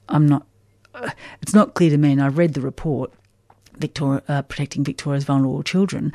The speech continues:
what the causal links are between the observations made about children remaining in care too long, um, and what the reasons are for them not actually exiting care. So it,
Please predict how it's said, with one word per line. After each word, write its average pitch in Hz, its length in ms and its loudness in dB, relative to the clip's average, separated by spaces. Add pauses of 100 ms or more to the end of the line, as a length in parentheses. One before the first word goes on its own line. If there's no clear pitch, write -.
(360)
what - 200 2
the 156 40 0
causal 156 380 4
links 165 300 2
are 135 120 -2
between 139 340 -2
the 143 80 4
observations 135 680 -4
made 135 240 0
about 131 260 -8
children 135 440 2 (120)
remaining 143 480 4
in 135 120 2
care 127 260 -10
too 127 220 -10
long, 131 380 -6 (460)
um, 135 380 -2
and 147 180 2
what - 180 -2
the 135 80 -6
reasons 139 360 0
are 131 180 -2
for - 140 -8
them 131 220 2
not 131 260 0
actually 127 640 -6
exiting 143 420 0
care. 123 360 -6 (760)
So 135 360 -4 (120)
it, 170 220 -4